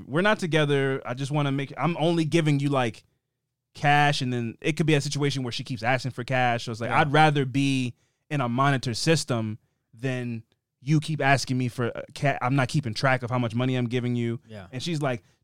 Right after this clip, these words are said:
Speaker 1: "Don't bring courts into our lives. The, the system is never good. You shouldn't put the court system in between us." And it's like, "We're not together. We need some regulation." Like, I, I kinda respect somebody going to put themselves on child support. Like,
Speaker 2: Yeah.
Speaker 1: that's, that's a pretty bold move.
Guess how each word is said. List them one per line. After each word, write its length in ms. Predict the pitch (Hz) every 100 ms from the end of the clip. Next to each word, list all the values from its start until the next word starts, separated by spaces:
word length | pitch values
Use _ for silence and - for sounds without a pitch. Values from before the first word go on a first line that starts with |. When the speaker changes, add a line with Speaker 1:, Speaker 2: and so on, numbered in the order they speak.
| -
Speaker 1:
"Don't 180 | 196 180
bring 160 | 208
courts 300 | - 208 -
into 160 | 185 190
our 180 | 180 175
lives. 540 | 175 160 180 165 147
The, 100 | 131 - -
the 100 | 135
system 400 | - 202 190 175
is 120 | 151
never 240 | 175 170
good. 340 | 151 175 180 151
You 80 |
shouldn't 220 | 143 180 151
put 100 | 160
the 60 |
court 260 | 151 180 170
system 300 | 165 165 160
in 100 | 151
between 380 | 123 165 180 170
us." 260 | 165 156
And 220 | 127 117
it's 180 | 87 113
like, 240 | 123 107 - _ _ _ _ _ _ _ _ _ _ _ _
"We're 280 | 113 185 262
not 160 | 226
together. 560 | 175 127 165 190 180 180
We 160 | 170
need 160 | 190 185
some 160 | 160 143
regulation." 600 | 135 120 113 98 - 90
Like, 140 | 87 -
I, 200 | 196 185
I 120 | 196
kinda 220 | 240 240
respect 520 | 156 - 185 170 -
somebody 420 | - 165 151 135
going 300 | 123 131 127 110
to 40 |
put 160 | 123 107
themselves 400 | 98 123 117 92
on 80 |
child 260 | 85 - 151
support. 380 | - - 90 -
Like, 80 | 139
Speaker 2:
Yeah. 120 | 113
Speaker 1:
that's, 160 | 101 80
that's 200 | 110 104
a 40 | 95
pretty 240 | - 101
bold 280 | 95 92 87
move. 260 | 90 82